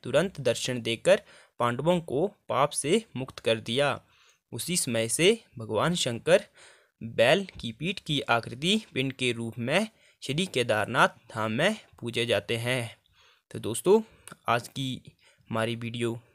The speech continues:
आपको कैसी लगी? अगर दोस्तों, आपको वीडियो पसंद आई हो, तो प्लीज़ वीडियो को लाइक करें, शेयर करें और चैनल को ज़रूर सब्सक्राइब करें। तो ठीक है दोस्तों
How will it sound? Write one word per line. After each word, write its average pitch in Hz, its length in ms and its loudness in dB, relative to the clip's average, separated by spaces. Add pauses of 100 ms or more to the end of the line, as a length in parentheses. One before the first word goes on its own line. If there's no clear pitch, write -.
(120)
आपको 117 260 -6
कैसी 110 300 -2
लगी? 143 320 0 (480)
अगर 117 180 -4
दोस्तों, 123 440 0 (160)
आपको 117 320 -6
वीडियो 120 300 -4
पसंद 110 400 -4
आई 110 140 2
हो, 175 280 0
तो - 140 -12
प्लीज़ 147 320 -4
वीडियो 110 300 -6
को 117 120 -4
लाइक 107 320 0
करें, 170 280 -2 (220)
शेयर 110 320 0
करें 160 300 -2 (360)
और 117 120 -4
चैनल 110 360 -2
को 120 160 -4
ज़रूर 120 320 -2
सब्सक्राइब 110 560 -2
करें। 151 280 0 (920)
तो 139 140 -12
ठीक 139 160 2
है 151 80 8
दोस्तों 135 440 2